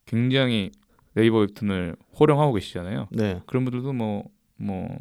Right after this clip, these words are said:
Speaker 1: 말할 거 없겠네요.
Speaker 2: 어, 그건 말을 아끼겠습니다. 이거 <laughs> 잘못 말하면, 네.
Speaker 1: 아, 예, 예. 아유.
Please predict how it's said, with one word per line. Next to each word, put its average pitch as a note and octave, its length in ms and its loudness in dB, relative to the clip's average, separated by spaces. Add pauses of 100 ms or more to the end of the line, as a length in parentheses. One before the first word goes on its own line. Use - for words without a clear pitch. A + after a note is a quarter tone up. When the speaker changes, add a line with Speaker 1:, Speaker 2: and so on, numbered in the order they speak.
(100)
Speaker 1:
말할 G#2 420 0
거 C#3+ 80 2
없겠네요. A#2 400 -2 (880)
Speaker 2:
어, C#3+ 100 -4
그건 D#3 220 6
말을 C#3 220 10
아끼겠습니다. G#2 600 2
이거 A2 220 -10 (260)
<laughs> - 640 6
잘못 B2+ 280 6
말하면, G#2+ 520 4
네. F#2 180 -12
Speaker 1:
아, G2+ 320 10
예, F2 160 2
예. F2+ 180 -4
아유. E2+ 240 -4